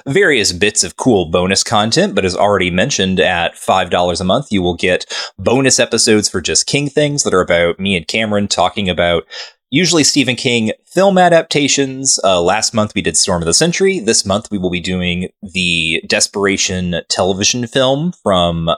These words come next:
uh, Mick Garris and a teleplay by Stephen King himself. Oh, golly, oh boy. Uh,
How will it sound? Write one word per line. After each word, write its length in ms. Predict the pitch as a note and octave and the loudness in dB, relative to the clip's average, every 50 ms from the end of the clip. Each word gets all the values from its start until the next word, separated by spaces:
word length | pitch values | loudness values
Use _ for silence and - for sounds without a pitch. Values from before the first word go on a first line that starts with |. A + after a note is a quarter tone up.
| _ - | _ -4
uh, 540 | - F2+ F2 E2+ E2 D#2+ D#2+ D#2+ D#2+ D#2 D#2 - | -2 0 2 2 2 2 2 2 2 0 -2 -4
Mick 360 | - G2+ G2 A2 A#2+ - - E2+ | -6 -4 -4 -4 -4 -4 -6 -4
Garris 500 | F2 F2+ G#2+ C3+ D#3+ F3+ - - - - G2 | -2 0 2 2 2 2 2 0 0 0 -2
and 180 | G#2 A2 G2 | -2 -2 0
a 80 | F#2+ F#2 | -2 -2
teleplay 600 | - - A2+ G#2+ G#2+ A2 - - A#2 A2+ A#2 A#2 | -2 -2 -2 0 0 -2 -2 0 0 2 2 2
by 160 | F#2 F2+ F2+ F2+ | 0 0 0 0
Stephen 420 | - - - A#2 G#2+ F2+ G2 F#2+ | 0 -2 0 0 0 0 0 -2
King 260 | - - G#2+ G2 G2 F2+ | -2 -2 -2 -2 -2 -2
himself. 580 | G2 F2 F2+ F2 - A2+ A2+ C#3+ C#3+ - - - - | -2 -2 -2 0 0 2 2 2 0 -2 -6 -2 0
Oh, 400 | F#2+ F2+ E2+ E2+ E2 D#2 D2+ D2+ | 0 2 2 0 0 -2 -4 -4
golly, 420 | D2+ E2+ E2+ G#2 G#2 G2+ G2+ F#2 | -4 -2 0 0 2 0 0 0
oh 140 | F2 F2 F2 | 0 0 -2
boy. 380 | E2 F#2 G#2 C3+ F3 G#3 G#3+ - - - - - - - - - - - - _ _ - | 0 2 4 4 4 2 0 -4 -8 -10 -8 -6 -6 -6 -6 -8 -10 -12 -16 _ _ -2
Uh, 260 | G#2+ G2+ G2 F#2 F2+ | 0 2 2 2 0